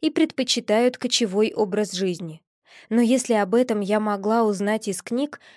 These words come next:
то Шейн рассказывал так, что казалось, будто я стою там, вместе с ним,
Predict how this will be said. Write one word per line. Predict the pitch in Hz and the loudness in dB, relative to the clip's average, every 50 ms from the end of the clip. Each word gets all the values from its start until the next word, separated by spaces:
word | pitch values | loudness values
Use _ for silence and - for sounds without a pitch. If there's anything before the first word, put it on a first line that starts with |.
| _ - | _ 4
то | - 262 247 | 6 6 6
Шейн | - - 269 277 285 285 262 226 | 6 4 2 2 2 4 2 2
рассказывал | 208 208 214 214 - - - 269 269 240 240 226 226 220 214 196 | 0 0 0 -2 -2 -4 -4 -4 -4 -2 -2 -2 0 -2 -2 -2
так, | _ - 247 277 285 - - - - - | _ 0 0 0 0 -2 -6 -18 -18 -16
что | - - - - 294 | -14 -6 -2 -2 0
казалось, | - 302 302 262 311 294 285 262 247 254 | 2 2 2 4 6 6 6 4 2 0
будто | 202 240 247 - - 240 | -2 -4 -4 -2 -2 0
я | 226 208 254 262 | 2 2 2 0
стою | 254 - 254 247 240 247 262 | 0 -2 -2 -2 0 -2 -4
там, | 254 - - 285 277 240 202 196 185 185 - - - - | -4 -4 -2 0 0 0 0 -2 -4 -8 -10 -18 -12 -6
вместе | - 208 196 233 240 254 254 254 - 285 269 | -6 -4 0 0 0 0 0 -2 -4 -6 -6
с | - - | -4 -4
ним, | 285 269 262 247 196 180 | -4 -2 -2 -2 -4 -4